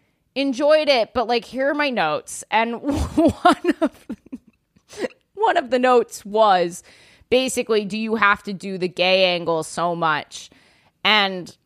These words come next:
it was just so sad. I, I, I was just, like, so sad. Like, I was trying to share this, like, moment with them, and, um, it, it, and his daughter is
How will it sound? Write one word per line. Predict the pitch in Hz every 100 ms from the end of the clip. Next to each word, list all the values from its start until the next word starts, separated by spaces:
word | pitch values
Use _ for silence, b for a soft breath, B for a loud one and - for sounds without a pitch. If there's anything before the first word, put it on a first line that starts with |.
| _ _
it | 247 -
was | 240 -
just | 269 254 - -
so | 220 226 233 247 240 233 - _ _ _ _ _ -
sad. | - 220 214 -
I, | 220 -
I, | 202 226 -
I | 220
was | 240 226
just, | 233 -
like, | 220 208
so | - 214
sad. | 220 - 175 185 165
Like, | 156
I | 160
was | 165
trying | - 185
to | 180
share | - 170 170 175 170
this, | 156 -
like, | 151 147
moment | 175 175 180 185 160
with | 180 165
them, | 175 170 165 170 170 165 160
and, | 151 131 135 b b b b -
um, | 156 156 151 147
it, | 160 190 -
it, | 208 -
and | 220 220
his | 226
daughter | 226 190 170 160
is | 151 -